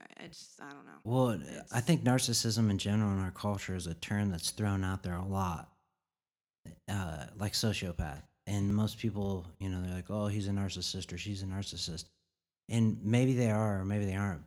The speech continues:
Speaker 2: But a true narcissist, uh, is definitely something entirely different
Speaker 1: Yeah.
Speaker 2: than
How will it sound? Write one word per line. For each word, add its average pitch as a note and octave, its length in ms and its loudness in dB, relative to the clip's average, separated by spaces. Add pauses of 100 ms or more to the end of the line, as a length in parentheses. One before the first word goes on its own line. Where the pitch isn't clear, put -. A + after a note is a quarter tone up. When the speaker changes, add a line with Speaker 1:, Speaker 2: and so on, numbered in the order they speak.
(220)
Speaker 2:
But G#2+ 320 0 (420)
a G#2+ 120 -2
true D3+ 260 2
narcissist, A#2 960 2 (160)
uh, F#2 400 -2
is F#2 200 -4
definitely G2 680 0 (840)
something G#2+ 460 0
entirely F2+ 480 -2
different E2+ 580 -6
Speaker 1:
Yeah. E2+ 260 -12
Speaker 2:
than F#2 420 -2